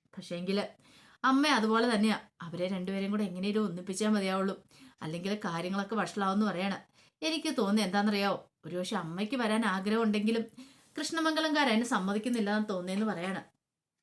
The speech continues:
മീനാക്ഷി ചോദിച്ചു, "അതെന്താ ആര്യം അങ്ങനെ പറയാൻ കാരണം?" "അല്ല, ഞാന് അതിനെക്കുറിച്ച് ചിന്തിച്ചിട്ടുണ്ടായിരുന്നു" പറയണം. മിത്ര പറഞ്ഞു, "എനിക്കും തോന്നുന്നുണ്ട്, അല്ലെങ്കിൽ ഇളയച്ചൻ ചെന്നിട്ട് പോലും, ഉം, ഇളയച്ചനെ പോലും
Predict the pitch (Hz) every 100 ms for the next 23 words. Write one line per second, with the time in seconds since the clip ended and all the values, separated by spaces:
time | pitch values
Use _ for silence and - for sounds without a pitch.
0 | _ _ _ _ - 202 175 175 220 220
1 | 226 180 185 208 214 220 220 185 202 214
2 | 214 220 190 208 208 - _ - - 190
3 | 170 190 - _ _ _ 208 165 165 214
4 | 226 - _ 254 285 294 294 294 285 208
5 | 208 240 247 202 214 220 196 208 - -
6 | _ 175 147 - 180 180 185 - 165 147
7 | 202 214 190 214 208 - _ _ 262 294
8 | 294 294 254 - _ _ _ _ 285 320
9 | 320 311 285 247 220 233 233 220 226 226
10 | - _ _ _ _ _ _ _ 214 208
11 | 208 208 254 _ _ _ _ _ - 262
12 | 277 294 277 262 226 240